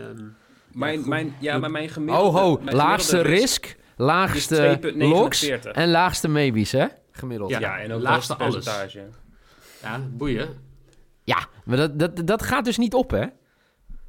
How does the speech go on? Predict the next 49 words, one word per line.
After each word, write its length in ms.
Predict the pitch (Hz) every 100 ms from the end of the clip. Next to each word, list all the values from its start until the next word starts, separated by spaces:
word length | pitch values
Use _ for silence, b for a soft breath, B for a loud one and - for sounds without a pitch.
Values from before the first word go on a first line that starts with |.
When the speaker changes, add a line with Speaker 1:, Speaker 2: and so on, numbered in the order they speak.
| -
Speaker 3:
Ik, 220 | 165 170
eh, 280 | 214 214 208
ik 100 | 196
ben 120 | 208
er 80 | 214
even 160 | 202 202
in 100 | 185
gedoken. 440 | 175 185 220 247
Ik 100 | 190
heb 120 | 190
het, 160 | 180 175
eh, 180 | 175 165
rapport 420 | 160 - 208 180
naar 280 | 180 160 151
de, 460 | 147 135 135 135 135
naar 140 | 139
Harvard 280 | 139 175 165
University 500 | 180 170 175 165 170
gestuurd. 300 | 165 - 185
En 60 | 170
die 80 |
zeiden 260 | 147 156 135
ze, 200 | 147 139 B B B B -
die 120 | 135
hebben 120 | 135
er 60 | 135
even 160 | 123
dit 140 | 123 131
weekend 240 | 139 131
over 200 | 131 123
gekeken, 460 | - - 147 151 156
naar 100 | 131
het 100 | 131
rapport. 420 | 131 139 151 - -
En, 320 | 123 123 117
eh, 200 | 107 104 107 110 _ _ -
die 240 | - 120
hebben 100 | 120
gezegd, 220 | 107 117
ja, 120 | 123 98
het 140 | -
is 80 | 95
eigenlijk, 380 | 107 101 98 101
eh, 80 | 95
vrij 200 | 104 101
evident 640 | 110 101 104 110 95 90
dat 180 | 98 -
als 160 | 98 -
je 180 | 95